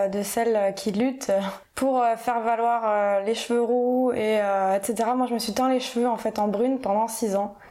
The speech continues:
Donc, euh, dès que je suis arrivée au lycée. Parce que justement, au collège, euh,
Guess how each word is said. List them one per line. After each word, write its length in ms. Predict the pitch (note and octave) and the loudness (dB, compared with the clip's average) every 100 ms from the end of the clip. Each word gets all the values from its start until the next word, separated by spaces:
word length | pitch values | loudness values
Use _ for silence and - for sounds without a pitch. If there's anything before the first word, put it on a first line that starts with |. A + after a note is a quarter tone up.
| - | -8
Donc, 300 | G3+ G#3+ G#3 | -2 -2 0
euh, 160 | G#3 G3 | 0 2
dès 140 | A3 | 0
que 40 | B3+ | -2
je 40 | |
suis 80 | C4 | -2
arrivée 220 | A3 G#3 | 0 0
au 40 | G#3 | -2
lycée. 380 | G3 F#3 - - | -2 -6 -8 -8
Parce 180 | - F#3+ | -6 -2
que 120 | A3+ | -2
justement, 440 | A3 A3+ G#3 G#3 A3+ | -2 -2 -2 0 0
au 40 | |
collège, 400 | A3 G3 A3 G#3 | 0 0 0 0
euh, 180 | F#3+ | 0